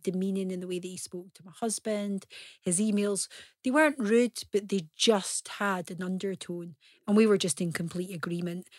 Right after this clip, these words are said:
and we transferred his money back. We sent a really professional, nicely worded email, but just saying, "Look, we're genuinely not a right fit. Happy to remen-, recommend some other people for you to reach out to, but at this stage,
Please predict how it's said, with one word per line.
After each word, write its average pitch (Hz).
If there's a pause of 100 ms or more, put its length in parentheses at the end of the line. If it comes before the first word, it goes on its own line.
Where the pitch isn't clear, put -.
(220)
and 175
we 170 (260)
transferred 190
his 175
money 180
back. 175
We 180
sent 185
a 196
really 180 (140)
professional, 175 (160)
nicely 180
worded 175
email, 175
but 185 (100)
just -
saying, 175
"Look, 180
we're 170 (120)
genuinely 180
not 180
a -
right 185
fit. 190
Happy 180
to 175
remen-, 175 (100)
recommend 180
some 175 (340)
other 175
people 185
for -
you 180
to -
reach 185
out 185
to, 170
but 190 (180)
at 180
this 160
stage, 170